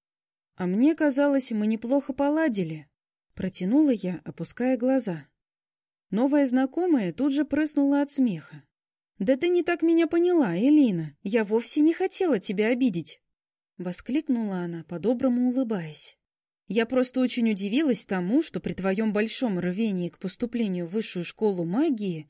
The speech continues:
у тебя так мало знаний о ней. Само собой, мы будем учиться на одном факультете, это даже не обсуждается. Все маги учатся в одном классе». Я вопросительно замерла, покачиваясь в такт движения Магубуса.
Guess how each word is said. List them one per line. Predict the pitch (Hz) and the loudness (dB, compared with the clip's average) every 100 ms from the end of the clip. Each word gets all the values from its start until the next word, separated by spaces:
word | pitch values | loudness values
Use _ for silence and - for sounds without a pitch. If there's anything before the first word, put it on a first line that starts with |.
| _ | _
у | 208 | -4
тебя | 247 277 | 0 2
так | 294 285 | 0 2
мало | 285 370 370 | 4 4 2
знаний | 349 349 330 202 170 | 2 4 4 2 0
о | |
ней. | 214 247 160 - _ _ _ _ _ | 2 2 0 -10 _ _ _ _ _
Само | - 185 185 240 | -4 -2 0 0
собой, | 311 359 339 | 0 0 2
мы | 269 220 | 2 2
будем | 214 196 | -2 -2
учиться | 196 185 349 - 208 | -4 -2 -2 -2 -2
на | 185 | -2
одном | 175 180 269 | -2 2 0
факультете, | 294 302 349 339 - 233 - 156 - - | 0 -2 -2 -2 0 0 -2 -10 -10 -6
это | 190 208 | 0 2
даже | 233 240 | 2 2
не | 285 330 | 2 2
обсуждается. | 330 370 359 285 214 165 - 160 - _ _ _ | 0 -4 0 0 0 -4 -8 -10 -16 _ _ _
Все | - - 208 269 | -10 -4 0 4
маги | 294 208 175 | 2 2 -4
учатся | 175 254 277 - | -4 -4 -4 -4
в | 175 | -6
одном | 165 175 262 | -4 2 2
классе». | 302 240 180 175 - 175 156 _ _ _ _ _ _ _ _ _ 165 | 2 -2 -2 -4 -6 -8 -10 _ _ _ _ _ _ _ _ _ -8
Я | 160 262 | -2 -2
вопросительно | 285 - 175 247 254 277 269 | -2 -4 -6 -4 0 2 4
замерла, | 262 277 294 285 208 160 | 4 4 4 2 -2 -8
покачиваясь | - 165 - 269 - 175 165 - | -12 -10 -4 -4 -4 -8 -8 -10
в | |
такт | - 226 226 | -6 -6 -4
движения | 180 165 160 220 233 | -8 -6 -4 -2 -2
Магубуса. | 233 247 196 165 160 - 156 | -2 -2 -2 -8 -6 -8 -12